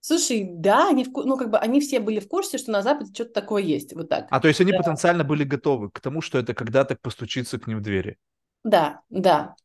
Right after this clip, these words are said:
Speaker 2: То есть не
Speaker 1: А,
Speaker 2: то, чтобы мы рынок поменяли, как бы создали что-то, чего не было, и они
Speaker 1: Ну, мы
Speaker 2: вообще
Speaker 1: его
Speaker 2: не были
Speaker 1: создали,
Speaker 2: готовы.
Speaker 1: потому что до этого никто это не внедрял. То есть
Speaker 2: Да,
Speaker 1: я
Speaker 2: но
Speaker 1: слышала, что
Speaker 2: представление
Speaker 1: вроде
Speaker 2: было
Speaker 1: такое
Speaker 2: об
Speaker 1: есть,
Speaker 2: этом.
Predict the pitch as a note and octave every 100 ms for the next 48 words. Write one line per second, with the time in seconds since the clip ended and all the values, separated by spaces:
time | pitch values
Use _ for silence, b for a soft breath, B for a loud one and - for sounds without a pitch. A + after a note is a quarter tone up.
0 | - F#3+ F3+ E3+ E3 D#3 D#3+ F#3 F#3 D#3
1 | D3 E3 F3+ D#3 B2 C#3 B2+ C3 C3+ A#2
2 | G#2 A2 G2+ A2 G2 B2 A2+ B2+ A#2 A#2
3 | - C3+ B2 - B2 A#2 A2+ B2 A#2 G#2+
4 | G#2+ A2 B3 C#4+ E4 C#4+ C#4+ C#4 F#4 D4
5 | A#3+ G#3 A#3 B3+ G#3+ A#3 G3+ G3+ G3+ G#3
6 | G#3 G3 F#3+ F#3 F3+ E3 B2+ - D#3 -
7 | C#3+ C3 A3+ - - E3+ F3 D3+ A#2+ A#2
8 | C3 A2 - - - G2